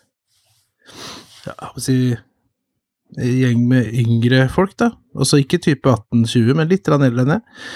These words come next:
På et annet bord så satt, eh, noen damer som var en del eldre enn det.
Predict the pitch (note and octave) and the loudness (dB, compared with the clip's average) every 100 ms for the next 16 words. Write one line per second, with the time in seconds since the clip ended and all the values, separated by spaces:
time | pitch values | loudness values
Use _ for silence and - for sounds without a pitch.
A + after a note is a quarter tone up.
0 | - - - _ _ - - F3+ C#3 - | -18 -20 -20 _ _ -8 0 2 0 2
1 | F3 E3 F3 D3+ C3+ - D#3 D3+ D#3 D3+ | 0 2 0 0 -2 0 2 4 2 2
2 | C#3 A#2 C3+ C#3+ - D3+ A2+ A2+ A2+ - | 2 4 2 2 0 2 2 2 2 -2
3 | - B2+ A2+ A2 G#2 G#2 G#2 G#2+ B2+ F#3+ | -4 0 2 2 2 0 -2 0 2 2